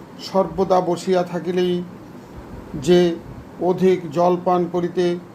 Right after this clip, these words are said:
পাইবে, এমন কোনো কথা নহে। যাহার যেরূপ পিপাসা, সে সেইরূপ আস্বাদন করিবে। লক্ষ্মীদেবীর ব্রজগোপিকার মতো প্রেমময়ী আকুল পিপাসা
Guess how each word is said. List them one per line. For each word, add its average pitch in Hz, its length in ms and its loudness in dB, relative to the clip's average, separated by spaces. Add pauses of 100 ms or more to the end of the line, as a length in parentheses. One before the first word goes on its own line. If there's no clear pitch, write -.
(300)
পাইবে, 175 420 4 (120)
এমন 175 340 2
কোনো 180 240 0
কথা 170 420 2 (280)
নহে। 175 420 2 (760)
যাহার 180 380 4 (580)
যেরূপ 180 360 0 (100)
পিপাসা, 175 600 2 (360)
সে 180 280 -2
সেইরূপ 175 420 0 (280)
আস্বাদন 165 580 0
করিবে। 165 440 2 (500)
লক্ষ্মীদেবীর 175 640 0
ব্রজগোপিকার 165 840 2 (440)
মতো 160 400 -2 (320)
প্রেমময়ী 160 580 2 (1300)
আকুল 160 480 0 (240)
পিপাসা 156 580 -2